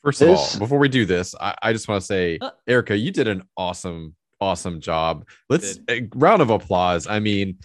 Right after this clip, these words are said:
Speaker 3: There was, like, no
Speaker 1: absolutely.
Speaker 3: stuttering. I only spoke fast a couple times. It was great.
Speaker 1: You killed it. I mean, the data points, like, all the work that I know you had to do to, like, gather everything and, like, do that, like, really appreciate it. And, uh,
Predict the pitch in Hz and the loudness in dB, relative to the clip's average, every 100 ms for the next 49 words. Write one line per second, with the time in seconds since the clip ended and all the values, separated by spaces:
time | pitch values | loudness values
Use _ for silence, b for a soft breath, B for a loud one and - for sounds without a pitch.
0 | b 208 220 123 - 220 113 - 220 190 | b -4 0 0 0 -2 0 2 0 -2
1 | - 220 226 226 226 175 190 208 233 233 | -4 -6 -4 -8 -10 -10 -8 -8 -8 -8
2 | 214 - 208 226 196 208 - 226 202 208 | -10 -6 -8 -8 -10 -10 -6 -4 -2 -4
3 | - 196 165 180 165 147 - _ _ _ | -4 -6 -6 -6 -6 -8 -12 _ _ _
4 | 113 143 151 139 110 117 214 202 135 104 | -8 -8 -2 0 2 4 4 4 2 0
5 | 82 113 117 107 - 110 104 101 95 98 | 2 2 2 -2 -2 -6 -4 -6 -6 -6
6 | 92 - 117 147 123 98 107 - 98 95 | -6 -4 -2 2 0 -2 -6 -8 -8 -6
7 | 92 90 92 90 87 - 87 82 95 82 | -4 -4 -4 -4 -6 -8 -10 -8 -4 -4
8 | 78 _ _ 90 95 92 90 90 87 90 | -4 _ _ -6 -2 -2 -2 -4 -4 -6
9 | 87 87 82 80 80 76 78 82 80 80 | -6 -8 -10 -10 -10 -12 -8 -6 -2 -2
10 | 80 85 - - 107 135 98 85 90 80 | -4 -6 -8 -6 0 2 2 -2 -6 -8
11 | 80 76 78 73 80 82 78 76 - - | -6 -4 -6 -6 -6 -6 -6 -12 -16 -10
12 | 78 73 | -6 -6